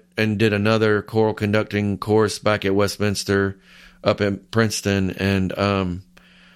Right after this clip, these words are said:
got to work with Charles Bruffy, who, um,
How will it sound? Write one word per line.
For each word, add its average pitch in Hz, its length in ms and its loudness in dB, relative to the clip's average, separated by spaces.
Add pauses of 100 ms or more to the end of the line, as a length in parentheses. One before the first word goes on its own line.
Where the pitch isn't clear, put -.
(540)
got 113 200 2
to 101 80 -4
work 107 280 2
with 101 300 2
Charles 107 380 0
Bruffy, 98 580 0
who, 95 640 0
um, 92 480 -2